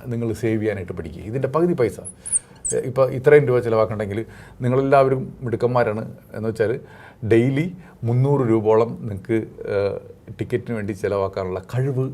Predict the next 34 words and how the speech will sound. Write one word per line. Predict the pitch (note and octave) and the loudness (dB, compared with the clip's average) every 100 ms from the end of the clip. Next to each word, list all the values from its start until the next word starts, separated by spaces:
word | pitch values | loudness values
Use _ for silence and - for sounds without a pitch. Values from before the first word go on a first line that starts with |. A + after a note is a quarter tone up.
| C3 | -6
ഉണ്ട് | G2+ G2 | -4 -2
എന്നുള്ളത് | A#2 - G2+ G2+ F#2+ | -4 -4 -8 -6 -6
നമുക്ക് | F2+ F#2+ | -8 -10
മനസ്സിലാക്കാൻ | F#2 F2+ F#2 E2+ | -10 -6 -6 -8
പറ്റും. | G2 F2+ - | -12 -12 -8
അപ്പോൾ | A2+ C#3+ | -6 -4
നമ്മൾ | C3 C3 | -2 -2
എന്താ | C3+ B2+ A#2+ | -2 -4 -2
ചെയ്യേണ്ടത്? | A#2 G#2 G#2 A2 - - - | 0 -2 -4 -8 -14 -16 -2
ഇതിൻ്റെ | E3 E3+ | 0 2
പകുതി | D3+ E3+ F3+ | 2 2 2
പൈസ | D3 A#2+ A#2+ | 2 2 0
നമ്മൾ | A#2 - G#2 G2+ - | -2 -4 -6 -6 -6
സേവ് | - G2+ | -6 -6
ചെയ്യാൻ | F#2 E2+ | -4 -6
നോക്കാം. | E2 F#2+ - - - - - - - - - | -6 -10 -12 -18 -20 -20 -20 -20 -20 -12 -2
ഇപ്പോൾ, | F#2+ A2+ - - - - - - | 2 2 2 -12 -20 -18 -4 -2
ഏ, | - | 0
ഒരു | B2+ | 0
മൂവായിരത്തിൻ്റെയും | A#2 A2 A2 A2 A2 A2 A#2+ B2+ | 2 2 4 4 2 0 2 0
ഒമ്പതിനായിരത്തിൻ്റെ | A#2+ G#2 G#2 G#2 A2 G#2+ | -2 0 0 0 -2 -2
പകുതി | G2 G2+ G#2+ | 0 0 0
എന്ന് | G2+ | 0
പറഞ്ഞാൽ | G2 | 0
എത്രയാണ്? | G2 F#2+ F2+ - - - - - | -2 -2 -4 -10 -20 -20 -16 -6
ഏ, | G2+ G2 - | -4 -2 -2
ഇപ്പോൾ | G2+ | -2
ഒരു, | G#2 G#2 - | -2 -2 -6
നമുക്കിപ്പോൾ | A2 G2+ G2 F#2+ G2 | -8 -6 -6 -4 -4
ഒരു | |
ഉദാഹരണം | G2+ G2+ G2+ G#2 G#2 | -4 -2 -2 -2 -2
പറഞ്ഞു | G2 F2+ | -2 -4
കഴിഞ്ഞാൽ, | F2 F2+ - | -6 -6 -8
ഏ, | - - G2+ G2 | -8 -4 -2 -2